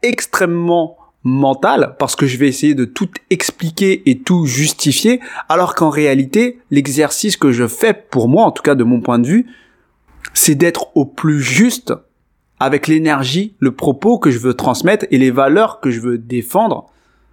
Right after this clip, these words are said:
en prenant en compte finalement les incompréhensions que peut avoir mon interlocuteur ou les contre-arguments qu'il peut me proposer.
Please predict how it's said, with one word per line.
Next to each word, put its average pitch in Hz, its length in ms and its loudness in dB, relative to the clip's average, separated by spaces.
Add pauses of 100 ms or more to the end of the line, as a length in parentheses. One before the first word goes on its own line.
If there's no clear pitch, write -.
(340)
en 139 100 0
prenant 185 540 2
en 143 120 0
compte 240 320 -2
finalement 165 640 0 (260)
les 127 200 2
incompréhensions 156 840 0
que - 100 0
peut 131 200 0
avoir 131 280 2
mon 127 180 2
interlocuteur 120 1040 -2 (120)
ou 220 240 2 (600)
les 135 160 4
contre-arguments 147 800 2
qu'il 131 240 -2
peut 151 200 0
me 135 260 2 (300)
proposer. 135 600 0